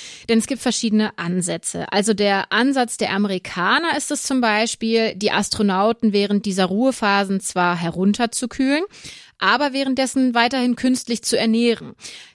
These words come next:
Die Astronautinnen und Astronauten werden also mit zahlreichen Messstellen und Injektionspunkten übersät, um sie einerseits physiologisch zu überwachen und natürlich auch dann weiterhin zu ernähren. Und dazu müssten die Astronauten fixiert werden.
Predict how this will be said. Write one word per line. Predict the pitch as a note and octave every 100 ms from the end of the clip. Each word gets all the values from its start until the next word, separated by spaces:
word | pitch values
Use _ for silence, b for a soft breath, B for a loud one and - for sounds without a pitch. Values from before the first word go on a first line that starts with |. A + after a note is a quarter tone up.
| -
Die | G3+ G3+
Astronautinnen | G#3 - G#3+ A3+ A#3+ A#3
und | G#3
Astronauten | G3+ - G3 G3+ B3+ A3+
werden | G#3 G3+
also | F#3 G3
mit | F#3+ F3
zahlreichen | - G#3 G#3+ F#3+ F#3 G3
Messstellen | A#3 C4 - A#3 A3 G#3+ G3
und |
Injektionspunkten | G#3 F#3 F#3 - C#4 D#4+ - B3+ A3+ A3+
übersät, | G3 G#3+ F#3+ G3 G3 G3+
um | F#3+
sie | F3+ F#3 F3+ F3+
einerseits | - G3 F#3+ F3+ F3 -
physiologisch | A3 G3 F#3+ F#3 -
zu | -
überwachen | E3+ A#3+ E4+ D4+ D4+ B B B
und | - B3+
natürlich | A3+ A3 G#3+ G#3 -
auch | G3
dann | G3+ G3
weiterhin | F3+ F3+ G3 F#3+
zu | -
ernähren. | F3+ F3 F3 E3 F#3 B B B B
Und | G#3 G3+
dazu | A3 - D4
müssten | C4+ - C4
die | A#3
Astronauten | G#3 - G#3 G3 F#3+ - G3+
fixiert | A3 - - G#3 G#3+ -
werden. | D3+ D3 D3+ D#3 G3+